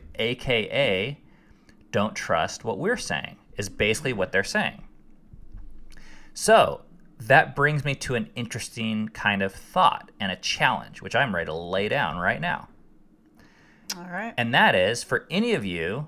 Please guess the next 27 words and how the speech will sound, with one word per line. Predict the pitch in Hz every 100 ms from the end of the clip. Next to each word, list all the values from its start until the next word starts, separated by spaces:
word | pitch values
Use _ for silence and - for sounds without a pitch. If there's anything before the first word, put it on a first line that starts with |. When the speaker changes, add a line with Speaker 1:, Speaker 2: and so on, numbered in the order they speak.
| -
Speaker 1:
that | 107
have | 107 110
the | 92
quote-unquote | - - 151 156 147 117 - -
other | 123 160 160
side | - 147 127
of |
the | 120
story, | - 170 127 110 156 - - - _ _ _ _ - - - - -
Speaker 2:
Bring | 170 170 190
it. | 170 - - - -
Speaker 1:
bring | 101 101 113
it | 139
the | 151
fuck | - 90 - 160
on. | 220 - 110 - - - - - -
And | 104
we | 113
will | 151 156
do | 113 -
everything | 101 123 156 180 185
in | 196
our |
power | 196 - 107 110
to | 123 -
share | 117 - 131
it, | 95